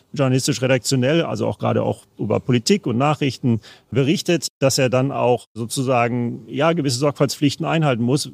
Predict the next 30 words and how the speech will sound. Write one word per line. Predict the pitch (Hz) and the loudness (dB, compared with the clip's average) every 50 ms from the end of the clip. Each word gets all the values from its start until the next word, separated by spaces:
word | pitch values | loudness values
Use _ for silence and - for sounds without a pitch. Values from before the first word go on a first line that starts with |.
| - - | -16 -12
wenn | - 117 143 151 180 | -4 -2 0 2 2
er | 185 175 | 2 2
letztendlich | 151 151 - - 156 151 156 139 - | 2 0 -2 -2 -2 -2 -2 -2 -2
zur | - 143 | -2 0
Meinungsbildung | 127 117 120 127 139 - - - 139 127 120 135 135 127 117 - _ _ _ _ _ _ - 120 | 2 2 2 2 0 -2 -2 -2 0 0 2 2 0 0 -2 -4 _ _ _ _ _ _ -4 -2
der | 110 | 0
Allgemeinheit | 110 117 113 117 110 107 104 110 120 127 117 104 | 0 2 2 2 2 2 2 2 2 0 0 0
beitragen | 104 101 107 104 - - 110 107 107 117 117 | -2 -2 -2 -2 -2 0 0 0 2 0 0
möchte. | 120 127 127 - - - 110 107 | 2 2 0 0 -4 -10 -10 -6
Und | 113 110 98 95 - | -4 -2 -2 0 0
genau | 117 107 107 104 | 0 2 2 2
das | 104 120 117 - - | 2 2 0 0 0
kontrollieren | - 139 123 - - 120 104 117 147 156 | 0 0 0 2 0 0 2 2 2 2
wir, | 143 131 | 2 0
also | 117 107 107 | 0 -2 0
das | 117 117 - - | 0 -2 0 0
Handwerkszeug. | 147 143 139 - 123 110 113 - - - - 131 120 127 143 - - - - - - _ _ - | 0 0 0 2 2 2 2 2 0 -4 0 2 2 2 2 0 -4 -14 -20 -20 -20 _ _ -8
Wir | 127 107 | -8 -6
kontrollieren | - - 117 107 131 127 117 120 127 123 | -2 0 0 0 2 2 2 2 2 2
also | 117 117 120 | 2 2 0
nicht | 117 113 110 | 0 0 0
nach | 123 107 104 | 0 0 2
wahr | 101 113 113 113 | 2 2 2 2
und | 110 104 - | 0 -2 -2
falsch, | - 139 123 131 143 - - _ _ _ _ _ _ _ | -2 0 2 2 0 0 -4 _ _ _ _ _ _ _
sondern | _ - 131 131 113 110 | _ -2 0 0 2 2
nur, | 117 127 127 | 2 2 0
ist | 120 - | 0 -2
das | 131 110 - | -4 -6 -6
ordentlich | - 117 110 110 107 110 104 117 110 - - | -2 0 0 0 0 0 0 -2 -2 -2 -4